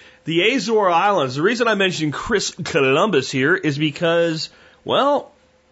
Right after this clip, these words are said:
the story we learned in history in school is that this guy, Christopher Columbus, believed the world was round.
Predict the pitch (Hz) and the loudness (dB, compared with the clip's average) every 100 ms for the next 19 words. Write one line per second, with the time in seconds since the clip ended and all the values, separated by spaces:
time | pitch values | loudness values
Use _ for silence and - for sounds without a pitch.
0 | _ _ _ - 147 147 190 214 233 220 | _ _ _ -14 -2 0 2 0 0 0
1 | 185 226 220 147 156 233 - 151 135 117 | 2 2 0 0 0 -2 0 0 2 0
2 | 110 - 180 269 208 127 117 113 117 - | -4 -4 0 0 0 -2 -4 -10 -8 -8
3 | 190 226 - 214 156 127 104 107 240 185 | -6 -6 -4 -6 -6 -10 -4 0 2 0
4 | - 107 180 214 156 127 214 190 131 113 | 0 -2 -2 0 0 4 4 4 2 -2
5 | 160 170 117 | 0 0 -2